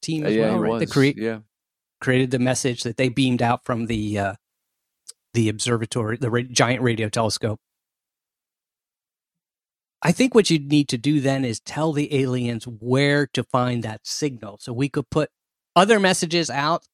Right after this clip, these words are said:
Speaker 1: as well as, you know, all the satellites should simply say, "Tune to ten ten wins."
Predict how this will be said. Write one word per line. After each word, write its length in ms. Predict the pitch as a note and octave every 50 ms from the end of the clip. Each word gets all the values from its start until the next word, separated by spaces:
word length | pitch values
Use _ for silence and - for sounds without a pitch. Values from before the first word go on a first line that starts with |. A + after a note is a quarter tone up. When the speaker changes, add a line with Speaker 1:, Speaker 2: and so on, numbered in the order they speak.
| _ _
Speaker 1:
as 180 | - C#3+ B2+ A#2
well 320 | B2 C3 C#3 C#3 C#3+ C#3
as, 340 | C3+ C3 C3 C3 A#2 - - _ _ _ _ _ _ _ _ _ _ _ _
you 80 | - D3
know, 100 | C3+ B2+ C3
all 160 | C#3+ C#3+ D3+
the 100 | C3+ C3+
satellites 540 | - - D3 C3+ B2+ B2+ A#2+ A#2+ A#2+ - -
should 200 | - - C3 A#2+
simply 320 | - D3 C3+ - C3+ B2+ A2+
say, 360 | - - C3+ B2+ B2 A#2+ - -
"Tune 500 | - - A3 G#3+ G#3 G3 F#3 F3 E3 D3+
to 320 | - - F#3 E3 D3+ D3+ C#3+ _ _ _ _ _ _ _ _ _ _ _ _ _ _ _ _ _ _ _ _ _
ten 260 | - - F3 E3 D#3 D3+
ten 300 | D3 D3+ D3+ D3 C#3+ C3+
wins." 640 | D3 G3 A3+ F#3 C#3+ B2+ B2 B2 - - - -